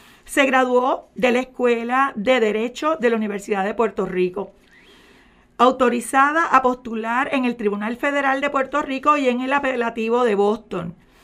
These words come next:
Tiene oficina privada en San Juan desde el mil novecientos noventa y dos. Desde entonces, su práctica, su, perdón, su práctica principal ha sido en el derecho de familia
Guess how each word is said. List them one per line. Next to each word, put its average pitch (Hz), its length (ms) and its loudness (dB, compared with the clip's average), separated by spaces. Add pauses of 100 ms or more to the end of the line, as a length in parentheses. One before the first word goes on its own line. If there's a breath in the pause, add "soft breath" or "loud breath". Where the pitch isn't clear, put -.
(220 soft breath)
Tiene 269 240 0
oficina 302 420 -4
privada 277 380 -4
en 302 100 -10
San 220 340 -2
Juan 214 500 -2 (360 soft breath)
desde 214 320 0
el 208 80 2
mil 214 180 0
novecientos 262 460 -4
noventa 220 380 0
y 190 100 0
dos. 180 320 -4 (380 soft breath)
Desde 196 300 2
entonces, 269 680 0
su 226 100 -2
práctica, 262 720 -4 (160)
su, 240 260 -2
perdón, 208 440 -4
su 226 200 -2
práctica 285 540 -2
principal 285 760 -2 (500 soft breath)
ha 262 140 4
sido 302 320 -2
en 294 60 -8
el 247 120 -4
derecho 214 380 -2
de 269 140 0
familia 190 800 -2